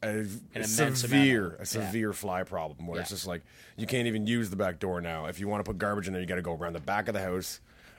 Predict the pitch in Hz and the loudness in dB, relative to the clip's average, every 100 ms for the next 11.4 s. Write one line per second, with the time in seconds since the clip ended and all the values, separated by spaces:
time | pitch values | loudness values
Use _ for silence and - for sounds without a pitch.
0 | - 98 87 92 90 92 123 135 135 123 | -8 -6 -2 -2 -2 0 4 8 8 6
1 | 95 92 87 85 90 85 - - - 95 | 2 0 0 0 -4 -4 -12 -14 -10 -8
2 | 92 92 87 87 82 80 76 - - - | -6 -2 -2 -4 -6 -8 -8 -12 -20 -20
3 | - 85 82 90 85 78 - 85 101 78 | -8 -4 -4 -4 -6 -6 -6 -4 -4 -4
4 | - - 143 160 113 92 85 85 - 82 | -6 2 4 6 4 0 -2 -4 -6 -6
5 | 78 87 82 104 98 90 76 - - 80 | -6 -6 -4 2 2 2 0 -6 -4 -6
6 | 76 - 78 78 76 71 73 73 - 82 | -4 -8 -6 -8 -8 -10 -8 -8 -8 -8
7 | 73 69 71 76 - - - - - - | -8 -8 -8 -8 -10 -18 -20 -20 -20 -20
8 | _ 90 80 78 78 76 71 - - - | _ -6 -4 -4 -4 -4 -6 -8 -14 -12
9 | 85 85 71 92 85 78 87 80 - 82 | -8 -8 -6 -6 -6 -4 -2 -4 -6 -8
10 | - 104 95 85 71 82 85 113 - 117 | -6 -4 -2 -2 -4 -4 -2 -2 -2 -4
11 | 110 95 71 73 | -4 -6 -6 -8